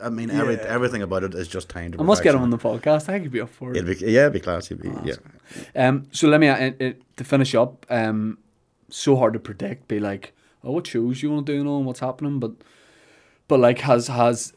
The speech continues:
Speaker 2: this period of inactivity for everyone given you, like, um,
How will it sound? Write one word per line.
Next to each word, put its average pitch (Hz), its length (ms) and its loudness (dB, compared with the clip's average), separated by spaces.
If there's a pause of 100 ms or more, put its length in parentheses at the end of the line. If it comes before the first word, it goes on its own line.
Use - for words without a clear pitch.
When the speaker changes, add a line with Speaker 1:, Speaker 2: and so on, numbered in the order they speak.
Speaker 2:
this 123 240 0
period 117 420 2
of 110 240 0
inactivity 117 640 0
for 135 180 2
everyone 131 400 4
given 120 360 0
you, 120 100 4
like, 110 380 -4
um, 104 400 -2